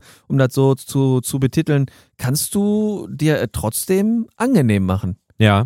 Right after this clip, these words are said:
Speaker 1: Wenn, wenn im Kopf, äh, Mindset, wie sagen wir, wenn die Einstellung stimmt.
Speaker 2: Ja. Das ist es
Speaker 1: Ne?
Speaker 2: tatsächlich, ne?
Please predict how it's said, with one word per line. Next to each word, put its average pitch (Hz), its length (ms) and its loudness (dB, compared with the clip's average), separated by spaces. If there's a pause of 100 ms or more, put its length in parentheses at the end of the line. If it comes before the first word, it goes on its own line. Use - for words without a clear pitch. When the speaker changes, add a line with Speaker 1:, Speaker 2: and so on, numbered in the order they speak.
Speaker 1:
Wenn, 214 320 0
wenn 226 240 2
im 233 220 -2
Kopf, - 420 -2
äh, 180 360 2 (360)
Mindset, 175 560 -2
wie 143 60 -2
sagen 160 240 0
wir, 202 160 -4
wenn 175 100 4
die 220 80 4
Einstellung 143 480 2
stimmt. 95 320 -2
Speaker 2:
Ja. 113 200 2 (520)
Das 101 160 -2
ist 120 140 0
es 98 140 2
Speaker 1:
Ne? 135 80 4
Speaker 2:
tatsächlich, 92 420 0
ne? 113 220 0